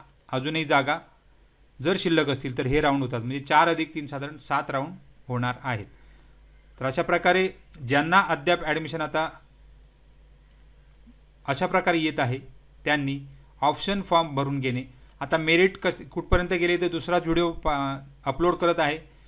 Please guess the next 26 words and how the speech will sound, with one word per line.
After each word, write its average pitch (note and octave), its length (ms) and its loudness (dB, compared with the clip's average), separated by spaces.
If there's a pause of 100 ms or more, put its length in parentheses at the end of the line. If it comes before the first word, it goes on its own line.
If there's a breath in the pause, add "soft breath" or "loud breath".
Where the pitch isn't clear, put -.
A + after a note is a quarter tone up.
(340 soft breath)
कट D3+ 160 8
ऑफ F#3 220 8
जो F3 80 8
आहे D3+ 240 8 (160)
तो D#3 260 -4
तुमच्या D#3 380 0
पुढच्या D#3 360 -2
व्हिडिओत C#3+ 320 0
मिळणार B2 320 -2
आहे. G2+ 140 -10 (400 soft breath)
तर B2 40 -10
सगळ्यांना C#3+ 300 4
खूप E3+ 200 2
खूप F3+ 140 2
शुभेच्छा F#3 380 10
आहे. F3 400 8 (300)
Thank D#3 240 2
you, D#3 100 -2
thank C#3 280 -2
you C#3+ 60 2
very C3+ 140 0
much B2+ 200 -6
आणि A#2 240 -2 (140)
best B2+ 220 -2
of G#2 100 -4
luck. F#2+ 180 -12